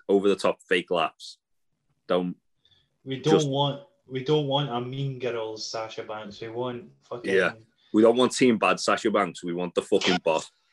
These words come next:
Speaker 2: <laughs> Aye, basically. That's what we want.
Speaker 1: Um,
Speaker 2: <laughs>
Speaker 1: come on, Sasha. You're better than this. Um,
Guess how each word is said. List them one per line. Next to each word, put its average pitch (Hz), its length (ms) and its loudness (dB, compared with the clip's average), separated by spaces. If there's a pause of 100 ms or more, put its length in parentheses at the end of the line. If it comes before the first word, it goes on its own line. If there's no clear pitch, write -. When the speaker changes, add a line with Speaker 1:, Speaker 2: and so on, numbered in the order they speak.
Speaker 2:
<laughs> - 280 -14
Aye, 226 460 4
basically. 151 760 2 (260)
That's 226 200 0
what 226 200 6
we 202 100 6
want. 196 440 4 (220)
Speaker 1:
Um, 104 300 6
Speaker 2:
<laughs> - 1000 0
Speaker 1:
come 110 100 -2
on, 90 120 -4
Sasha. 85 400 -2 (240)
You're - 100 -4
better 92 300 -2
than 85 160 -6
this. - 260 -6 (1000)
Um, 92 440 4